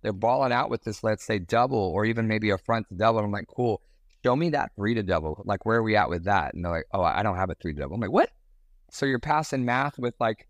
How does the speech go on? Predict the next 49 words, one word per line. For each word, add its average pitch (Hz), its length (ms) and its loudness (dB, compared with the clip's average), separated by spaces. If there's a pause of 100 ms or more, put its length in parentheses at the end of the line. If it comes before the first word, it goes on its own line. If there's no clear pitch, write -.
(160)
flying 131 340 0
colors, 127 360 -2
but 110 180 -6
you're 104 100 0
failing 113 360 0
social 107 320 -4
studies? 131 400 0
Like, 110 180 0
it 107 80 -2
doesn't 110 240 0
make 98 160 -2
sense 113 280 -2
to 85 100 -6
me. 85 240 -6 (720)
So 127 220 4
to 127 240 -2
answer 139 280 2
your 123 140 4
question, 117 420 -2
I 107 40 0
guess 104 140 -2
that 110 60 0
was 101 100 0
a 101 80 0
long 101 260 0
answer, 104 300 -4
but 104 380 0 (480)
progression. 127 800 0 (160)
But 123 80 0
yeah, 117 360 2
so 123 140 0
that, 131 300 2
that's 139 180 2
kind 139 240 0
of 104 80 -2
where 101 340 0 (220)
I'm 113 160 0
at 95 160 0
with 92 160 -4
the 95 80 -6
youth 98 240 -4
kids. 82 400 -6 (560)
Because 147 240 -2
if 135 140 -2
you 151 100 2
have 147 120 2
that 135 140 2
ability 127 440 0
to 104 100 -2